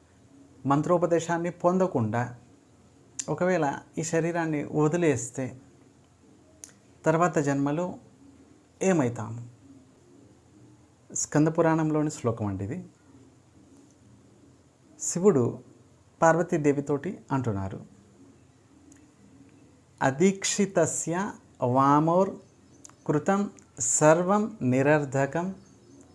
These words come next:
పశుయోనిం అవాప్నోతి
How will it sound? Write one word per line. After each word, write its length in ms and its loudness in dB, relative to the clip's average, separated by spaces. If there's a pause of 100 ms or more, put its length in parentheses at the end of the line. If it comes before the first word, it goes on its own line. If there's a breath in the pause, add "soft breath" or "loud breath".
(720)
పశుయోనిం 880 4 (440)
అవాప్నోతి 1000 2